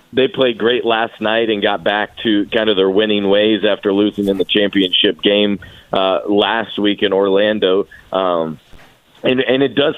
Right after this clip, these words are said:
throw a wrench into the team a little bit, throws them off a bit when you, you do bring those N B A guys down, just because everybody has their role. You talk about continuity, those sorts of things. Um,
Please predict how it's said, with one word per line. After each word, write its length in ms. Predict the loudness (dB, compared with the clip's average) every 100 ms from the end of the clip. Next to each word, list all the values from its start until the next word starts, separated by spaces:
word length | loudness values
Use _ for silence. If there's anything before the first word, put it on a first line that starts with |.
| 0
throw 220 | 2 2
a 40 |
wrench 320 | 2 0 -2 -6
into 260 | -4 -2
the 120 | -2
team 300 | -2 0 2
a 40 | 2
little 360 | 4 2 2
bit, 220 | 0 -2 0
throws 260 | 0 0
them 160 | 0 0
off 320 | -2 -2 -4
a 80 | -8 -2
bit 260 | -2 -2
when 140 | -4 -6
you, 140 | -8 -14 -8
you 140 | -8
do 200 | -2 -2
bring 240 | 0 -2 0
those 220 | 0 0
N 140 | -2 0
B 180 | 2 2
A 60 |
guys 340 | 2 0 0 -2
down, 320 | -2 0 -2 -2
just 200 | -4 -4
because 260 | -2 0
everybody 480 | 0 0 0 0 2
has 220 | 0 -2 0
their 120 | 0
role. 400 | 2 2 2 -2 -10 -8
You 100 | -4
talk 240 | -2 -2 0
about 220 | -2 -2
continuity, 800 | -4 -6 -4 0 2 2 2 0
those 220 | 0 -2 0
sorts 260 | -2 -2
of 100 | -2
things. 320 | 0 0 -2 -10 -14 -16 -8
Um, 420 | -2 0 0 -2